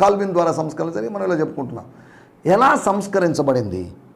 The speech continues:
నాలుగు విషయాలు మీకు త్వరగా. సంఘ సంస్కరణ ఎలా జరిగింది? ఆదివారమున మేము రొట్టె విరుచుటకు కూడినప్పుడు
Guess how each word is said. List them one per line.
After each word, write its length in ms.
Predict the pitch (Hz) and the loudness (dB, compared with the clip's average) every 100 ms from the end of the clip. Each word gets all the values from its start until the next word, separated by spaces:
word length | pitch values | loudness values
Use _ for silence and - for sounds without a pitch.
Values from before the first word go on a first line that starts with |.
| - - _ _ - | -20 -20 _ _ -2
నాలుగు 300 | 156 185 180 | 6 8 8
విషయాలు 340 | 175 175 247 | 6 8 6
మీకు 160 | 196 170 | 6 4
త్వరగా. 260 | - 156 147 | 4 2 2
సంఘ 400 | - 185 233 226 | 0 -2 0 2
సంస్కరణ 760 | 214 175 180 180 - 175 170 | 0 0 -2 -4 -2 0 0
ఎలా 320 | 170 143 139 | 2 4 4
జరిగింది? 680 | 135 123 123 117 101 95 92 - - - - - | 4 0 0 -2 -4 -8 -10 -18 -20 -20 -20 2
ఆదివారమున 840 | 151 233 254 240 214 202 196 190 190 | 6 8 10 10 10 10 10 8 8
మేము 280 | 180 175 170 | 8 8 8
రొట్టె 280 | 165 165 165 | 6 8 6
విరుచుటకు 500 | 160 160 143 139 135 | 6 2 -2 -2 -2
కూడినప్పుడు 640 | 135 131 120 98 101 | 0 0 0 -2 -6